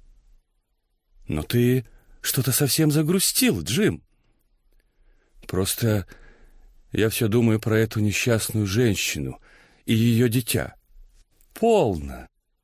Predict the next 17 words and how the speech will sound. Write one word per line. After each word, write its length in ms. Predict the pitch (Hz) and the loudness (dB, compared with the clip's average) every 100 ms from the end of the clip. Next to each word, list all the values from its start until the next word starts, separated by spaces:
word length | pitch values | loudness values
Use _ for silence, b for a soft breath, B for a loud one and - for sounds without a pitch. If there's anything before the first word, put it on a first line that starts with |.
| _ 147 | _ -2
Не 160 | 185 | 2
надо. 520 | 196 175 80 62 - _ - _ _ - - _ B B B | 4 2 0 -6 -20 _ -20 _ _ -20 -20 _ B B B
Сейчас 560 | - 117 - 170 160 | -4 -2 0 0 0
я 60 | 135 | -2
помогу 420 | 127 117 117 151 | 0 0 2 0
тебе 460 | - 135 151 143 113 - | 0 0 2 0 -4 -8
выкинуть 600 | 127 151 165 123 135 135 | -2 2 2 4 0 2
её 200 | 123 120 | 2 2
из 80 | 110 | 2
головы. 480 | 113 110 104 104 98 - - - - - - - _ _ B B | 2 2 0 -2 -4 -14 -20 -20 -20 -20 -20 -20 _ _ B B
Вот 640 | - 76 156 233 - - - _ _ _ - | -6 0 0 0 -4 -14 -18 _ _ _ -2
озорница 680 | 107 127 135 180 - - | 0 2 4 2 0 -4
Присцилла 800 | - 160 - - 180 123 78 65 - | -2 -2 0 0 2 2 0 -4 0
из 180 | 143 113 | 2 2
Ягозы. 560 | 120 131 104 71 58 _ _ _ - _ _ B B | 2 2 0 -6 -8 _ _ _ -20 _ _ B B
Представьте 480 | - 120 - 226 - | -2 -2 2 2 2
себе, 520 | - 95 76 85 160 | -2 -2 -2 -2 -4